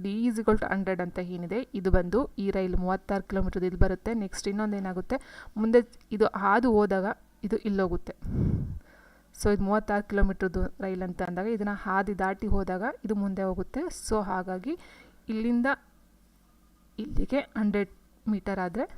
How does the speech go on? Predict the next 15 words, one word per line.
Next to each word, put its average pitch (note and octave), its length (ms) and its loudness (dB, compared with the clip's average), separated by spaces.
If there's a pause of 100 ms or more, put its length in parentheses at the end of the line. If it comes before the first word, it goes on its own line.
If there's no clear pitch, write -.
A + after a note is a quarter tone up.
(140)
so C#4 80 8 (180)
ಒಂದು C4 240 4
ರೈಲ್ನ F#3 460 0
ವೇ-, F3+ 200 -6 (140)
ಎಷ್ಟಿರುತ್ತೆ? F#3+ 480 -6 (440)
ಐವತ್ತು F#3 360 -4
ಇರುತ್ತೆ. E3+ 300 -12 (1700)
So - 140 -6
ಐವತ್ತು F#3+ 460 -4 (360)
ಪ್ಲಸ್ A3 320 0
ಐವತ್ತು, F#3 600 -6 (480)
ಎರಡರ G3 300 -2 (100)
ಒಂದು F3 220 -4
ರೈಲ್ನ F3+ 280 -6 (2250)
ಉದ್ದ G#3+ 200 2